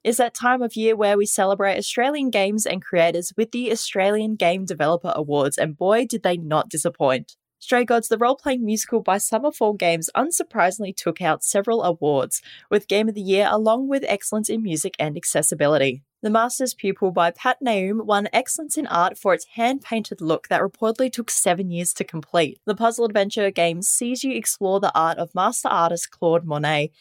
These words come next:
helping him complete some of his greatest masterpieces as his eyesight fails. Winning Excellence in Narrative was Amaranthus by U B four Q. The visual novel-styled road trip game follows the story of Eric,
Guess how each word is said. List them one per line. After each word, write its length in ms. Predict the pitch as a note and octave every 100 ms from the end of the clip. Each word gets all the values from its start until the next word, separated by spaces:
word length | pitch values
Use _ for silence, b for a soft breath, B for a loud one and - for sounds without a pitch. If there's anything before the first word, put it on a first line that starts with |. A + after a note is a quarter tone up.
| b b
helping 240 | A#3+ B3 B3+
him 220 | C4+ C4
complete 500 | A#3+ A#3 - A#3+ -
some 200 | - A3
of 100 | A3
his 160 | A3 -
greatest 560 | - A#3 A#3 B3 -
masterpieces 680 | F#3+ F#3 F3+ - E3 - E3+ -
as 180 | D#3+ -
his 160 | G3 -
eyesight 400 | C#3+ D3 D3 C3
fails. 580 | - D#3 D3+ C#3 - - _ -
Winning 280 | B3 D4+ C4+
Excellence 380 | G#3+ - G#3+ G3+
in 180 | F#3+
Narrative 480 | F3 E3 E3+ G3+ E3+
was 220 | E3 F3+ -
Amaranthus 680 | A3 B3+ G3+ F#3 F#3+ F#3+
by 200 | F#3+ E3
U 320 | F3 D3+ E3
B 180 | E3+ F3+
four 300 | F3+ - C#3+
Q. 380 | C#3 - E3+ - _ -
The 80 |
visual 260 | A3 B3+ B3
novel-styled 800 | A#3 A3+ G#3+ G#3+ G#3+ G3+ F3 F3
road 260 | D3+ E3 E3+
trip 240 | - E3
game 280 | F3 E3 F3
follows 300 | - G#3+ D4
the 80 | D#4
story 360 | - G3+ F#3
of 140 | - D3+
Eric, 400 | - E3 G3